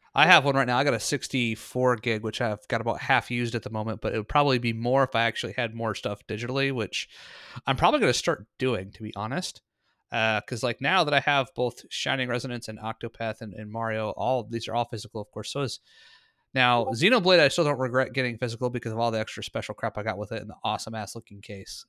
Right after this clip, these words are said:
Um, and of course, Shining Resonance, I did get the special edition case with that, but,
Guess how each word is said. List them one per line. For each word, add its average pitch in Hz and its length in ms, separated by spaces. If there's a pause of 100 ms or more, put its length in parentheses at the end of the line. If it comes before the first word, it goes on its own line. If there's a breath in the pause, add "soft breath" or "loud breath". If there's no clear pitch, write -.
Um, 104 320 (320)
and 117 60
of 110 100
course, 113 140
Shining 123 240
Resonance, 127 360
I 123 60
did 117 160
get 117 160
the 113 140
special 120 320
edition 110 200
case - 160
with 107 120
that, 110 260
but, 110 220